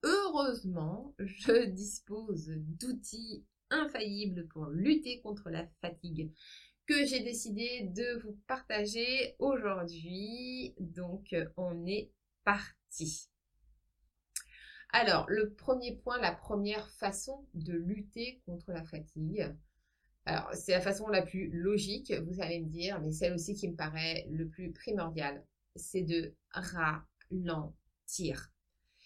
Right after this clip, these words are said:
Et quand je dis ralentir, ça signifie ralentir le rythme physiquement et aussi mentalement.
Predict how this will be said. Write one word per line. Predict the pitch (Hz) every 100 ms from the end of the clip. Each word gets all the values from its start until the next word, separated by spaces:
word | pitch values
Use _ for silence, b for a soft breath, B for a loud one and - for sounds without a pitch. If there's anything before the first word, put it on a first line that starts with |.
| b
Et | 208
quand | 226 226
je | 208
dis | 214 202
ralentir, | 196 214 202 196 - - 196 208
ça | 202
signifie | 175 196 185 185 180 175
ralentir | 180 185 180 - 190 175 160 b b b
le | 175 196
rythme | 202 208 220 - 170 156 _ _ _
physiquement | - - 262 240 226 208 214 208 - _ _ _ _
et | 196 202
aussi | 208 - 247 254 _ -
mentalement. | 185 196 233 254 247 196 156 139